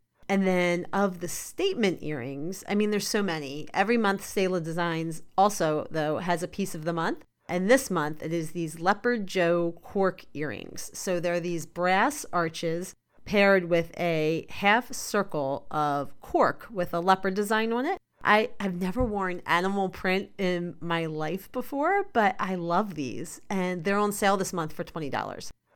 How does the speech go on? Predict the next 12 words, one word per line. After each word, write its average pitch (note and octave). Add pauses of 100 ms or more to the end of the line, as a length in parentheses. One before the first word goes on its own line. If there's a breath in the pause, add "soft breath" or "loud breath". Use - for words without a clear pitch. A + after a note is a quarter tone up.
So G#3+
Selah B3+
is G3
a G3+
great F#3+
option D#3
for E3
jewelry. C#3
Go E3+
explore F3
their E3+
website D#3+